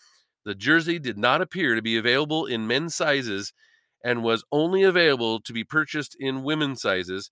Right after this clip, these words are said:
Uh, Outkick reported that the men's jersey for the players was only available in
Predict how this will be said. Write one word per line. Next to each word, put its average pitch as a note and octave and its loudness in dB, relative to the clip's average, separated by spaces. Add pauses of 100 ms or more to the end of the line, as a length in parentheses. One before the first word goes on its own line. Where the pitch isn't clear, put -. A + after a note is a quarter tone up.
(600)
Uh, G2 -2
Outkick E3 0
reported D3+ 0
that C3 4
the A2+ -2
men's C3 0
jersey C#3+ 0
for C#3 -4
the A#2+ -2
players C3+ 0
was A#2+ -2
only D#3 -2
available D3 0
in A#2+ -2